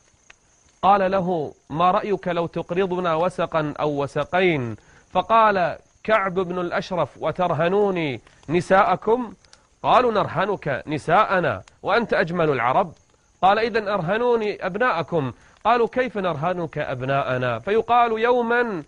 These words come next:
ويعيرون قد رهنوا بوسق أو وسقين." قال: "فما ترهنوني؟" قالوا: "نرهنك أسلحتنا." فقبل الرجل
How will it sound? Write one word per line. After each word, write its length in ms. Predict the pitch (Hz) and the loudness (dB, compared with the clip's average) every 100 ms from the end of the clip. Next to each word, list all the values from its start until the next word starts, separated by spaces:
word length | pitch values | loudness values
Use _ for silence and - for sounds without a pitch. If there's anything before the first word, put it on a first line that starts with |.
| _ _ - | _ _ -4
ويعيرون 840 | 202 214 202 220 208 214 254 240 202 156 - _ _ | 0 2 2 0 -2 0 0 0 0 -2 -10 _ _
قد 160 | 202 180 | -2 4
رهنوا 640 | 240 208 214 214 196 160 - | 4 4 2 2 2 0 -6
بوسق 440 | 165 226 220 185 180 | -4 -2 0 -2 0
أو 340 | 160 156 156 | -2 -2 -2
وسقين." 540 | 139 143 - 135 117 110 _ - | -4 -6 -4 -4 -4 -10 _ -6
قال: 200 | 220 262 | -2 0
"فما 220 | 262 311 240 | 0 -2 -2
ترهنوني؟" 600 | 170 139 143 131 131 175 _ _ _ - - | -2 -2 -2 -2 -4 -8 _ _ _ -10 0
قالوا: 240 | 196 208 | 2 2
"نرهنك 580 | 190 160 135 202 190 - | -2 -4 -4 -6 -6 -6
أسلحتنا." 1080 | - 147 135 131 113 104 117 107 104 101 104 - _ _ | -8 -10 -10 -10 -8 -8 -6 -6 -8 -12 -18 -20 _ _
فقبل 400 | 151 - 196 151 | -6 -4 -2 -2
الرجل 460 | 123 117 110 104 | -4 -6 -6 -10